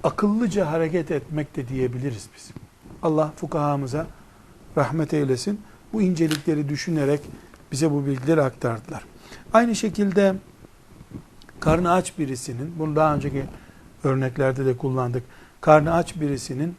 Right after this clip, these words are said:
yani işte Anadolu deyimiyle karnı kogurduyor. Yani böyle açlıktan karnı kokur diyor. O arada yemek pişmiş. Ee, önce yemeği mi yesin, namazı mı kılsın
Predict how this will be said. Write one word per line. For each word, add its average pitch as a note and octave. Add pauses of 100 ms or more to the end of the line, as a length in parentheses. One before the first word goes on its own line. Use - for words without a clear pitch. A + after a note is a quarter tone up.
(680)
yani B2+ (800)
işte -
Anadolu C#3
deyimiyle C3+ (140)
karnı D3
kogurduyor. C3 (360)
Yani A#2+
böyle B2+
açlıktan C#3 (640)
karnı C3+
kokur A#2+
diyor. D#3 (520)
O F3
arada D3
yemek D3
pişmiş. F3 (680)
Ee, B2+ (300)
önce F#3+
yemeği E3
mi D#3
yesin, C3 (200)
namazı D3
mı C#3
kılsın B2+